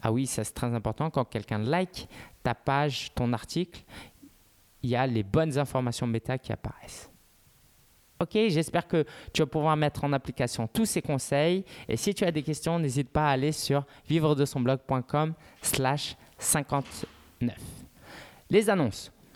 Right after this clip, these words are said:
Je t'invite à aller sur Solopreneur.fr, et dans la sidebar, tu vas voir, il y a un widget pour la conférence Solopreneur. C'est le dix-neuf avril deux mille quatorze. Ce sera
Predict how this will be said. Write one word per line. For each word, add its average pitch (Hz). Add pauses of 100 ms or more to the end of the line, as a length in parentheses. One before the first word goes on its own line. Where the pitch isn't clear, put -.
(720)
Je -
t'invite 208
à 160
aller 185 (100)
sur - (460)
Solopreneur.fr, 185 (180)
et 120
dans 123
la 131
sidebar, 151
tu -
vas 127
voir, 127
il 131
y 120
a 123 (100)
un 127
widget 127 (180)
pour 165 (640)
la 143 (180)
conférence 180
Solopreneur. 180
C'est -
le 110
dix-neuf 180 (140)
avril 131
deux 196
mille 202
quatorze. 127
Ce -
sera 101